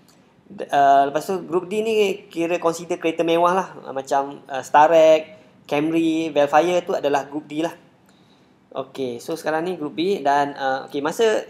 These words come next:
you nak serah kereta tu, you kena, uh, check lah dengan customer. Make sure kereta tu ada spare tayar, eh, spare tayar, ada angin apa semua, kan. And then, uh,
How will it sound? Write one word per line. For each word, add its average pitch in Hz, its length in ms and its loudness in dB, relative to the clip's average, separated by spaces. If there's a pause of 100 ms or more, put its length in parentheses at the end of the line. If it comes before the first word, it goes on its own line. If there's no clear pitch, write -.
you 175 160 -2
nak 175 300 -4
serah 185 340 2
kereta 170 320 0
tu, 165 240 -6
you 156 400 -4
kena, 160 240 -2 (240)
uh, 135 400 2 (320)
check - 240 -4
lah 175 240 -8
dengan 143 240 -2
customer. 156 320 -6 (380)
Make 139 160 -6
sure 175 240 0
kereta 165 400 0
tu 185 200 -4
ada 147 160 0
spare 147 260 0
tayar, 131 500 4
eh, 151 80 -14
spare 139 280 -4
tayar, 147 420 0
ada 127 260 -4
angin 143 280 -4
apa 139 80 -16
semua, 147 240 -4
kan. 120 60 -10 (760)
And 120 100 -14
then, 143 220 -4
uh, 123 480 -6